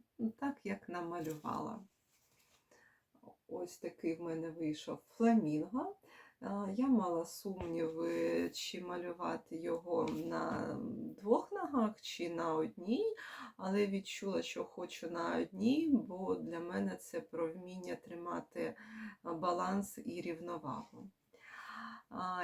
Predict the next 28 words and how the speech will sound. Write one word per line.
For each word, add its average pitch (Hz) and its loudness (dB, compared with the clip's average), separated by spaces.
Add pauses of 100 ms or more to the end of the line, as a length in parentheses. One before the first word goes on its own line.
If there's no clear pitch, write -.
і 196 0
в 196 0
мене 202 6
вже 180 -4
по 160 -6
тілу 170 -4
розкотилася 160 -6
таке, 160 -4
м, 160 -4
приємна 190 0
хвиля, 170 -2 (400)
м, - -6
тепла 226 6
і 170 2
таких, - -8
ем, 160 2 (500)
приємних 165 0
відчуттів. 269 0
Е, 208 8 (640)
я 220 4
роблю 175 2
висновок, 180 -6
що 170 -2
образ 190 -6
я 160 -4
вибрала 165 -4
правильний, 160 -2
бо 160 -2